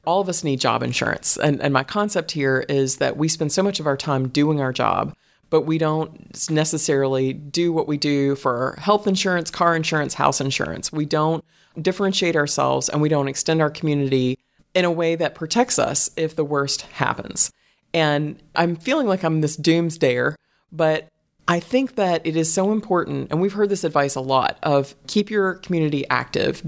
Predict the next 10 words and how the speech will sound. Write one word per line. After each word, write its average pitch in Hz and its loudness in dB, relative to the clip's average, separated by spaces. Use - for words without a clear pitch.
do 175 2
various 170 0
things 143 0
that 147 2
help 165 2
you 135 0
should - 0
a 175 0
crisis 156 0
occur. - -2